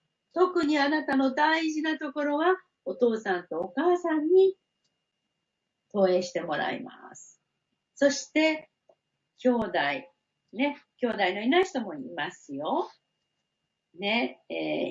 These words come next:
妹や弟。そして、配偶者ですね。夫や妻になる人。子供たち。他にも祖父母という人たちの他にですね、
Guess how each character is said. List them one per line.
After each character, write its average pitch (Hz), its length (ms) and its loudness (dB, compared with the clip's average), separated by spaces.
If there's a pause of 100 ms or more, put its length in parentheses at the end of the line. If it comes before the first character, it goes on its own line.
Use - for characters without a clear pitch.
(120)
妹 156 540 0
や 139 280 2
弟。 185 840 2 (600)
そ 262 180 4
し - 140 -6
て、 302 380 0
配 233 340 2
偶 294 180 -2
者 139 180 -6
で 131 120 -10
す - 180 -18
ね。 302 420 0 (240)
夫 160 500 -2
や 190 240 2 (200)
妻 180 340 -6
に 135 180 -4
な 131 160 -2
る 127 120 -8
人。 - 520 -2 (880)
子 170 140 0
供 160 340 -2
た 131 220 -2
ち。 - 440 0 (640)
他 220 260 0
に 196 140 -2
も 220 300 2
祖 180 260 -2
父 170 260 -6
母 247 280 2 (680)
と 285 140 6
い 247 240 6
う 196 240 0 (640)
人 208 260 -6
た 185 180 -2
ち 180 160 -10
の 180 140 -2
他 262 280 2
に 349 160 4
で 226 140 0
す - 120 -12
ね、 175 300 -4